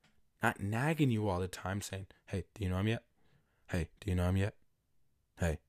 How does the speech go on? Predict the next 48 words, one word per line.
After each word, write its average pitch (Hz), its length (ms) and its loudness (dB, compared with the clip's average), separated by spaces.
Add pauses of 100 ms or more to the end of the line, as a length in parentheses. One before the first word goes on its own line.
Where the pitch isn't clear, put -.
(340)
do - 80 -4
you 87 40 2
know 82 100 2
him 85 100 2
yet?'" 98 180 2 (840)
Sorry, - 180 0
I'm 87 100 0
getting 87 140 -2
closer - 260 -4
to 90 100 -4
the 90 40 -4
mic. 82 280 -6 (1080)
Do 98 80 0
you 90 60 6
know 85 180 4
him 95 100 6
yet? 113 160 4 (340)
No, 165 300 6
that's 147 320 2
<laughs> 123 220 0
not, 165 220 8 (120)
that's 127 380 -2
not 135 420 -2
my 107 140 0
goal. 123 440 4 (360)
What 113 100 -2
my 98 140 0
goal 135 460 6
is, 95 340 -2
is 104 120 -6
to - 120 -6
walk 107 260 -2
through 107 100 -6
Jesus 104 460 -6
and 90 140 -6
say, 85 200 -4
"Hey, 95 300 0 (800)
do - 100 -4
you 90 60 0
think 131 260 0
you're 143 120 2
really 101 480 0
ready 95 280 0
for - 220 -6
a - 20 -2
relationship 95 540 -6
with 92 100 -6
Jesus? 110 520 -6